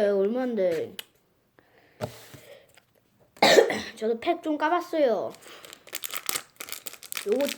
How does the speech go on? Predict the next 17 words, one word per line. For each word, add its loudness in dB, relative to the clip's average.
뜯는 2
게 0
좀 -2
더 6
바로 0
볼 4
수 -2
있네요. -2
근데 4
이게 -2
좀 -2
오래 2
걸린다. -2
아, -8
되겠다. -2
그냥 -4
내 0